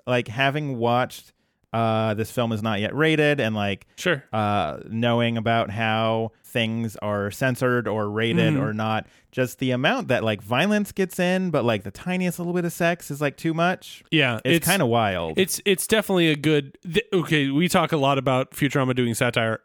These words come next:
Speaker 2: This one's good. I like, I,
Speaker 1: Oh,
Speaker 2: the
Speaker 1: yeah.
Speaker 2: satire's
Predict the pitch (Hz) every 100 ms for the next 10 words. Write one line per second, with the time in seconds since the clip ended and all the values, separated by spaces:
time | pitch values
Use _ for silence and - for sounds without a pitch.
0 | - 143 - 135 113 117 90 - _ _
1 | 143 151 139 - _ - 139 147 - -
2 | 190 156 147 135 123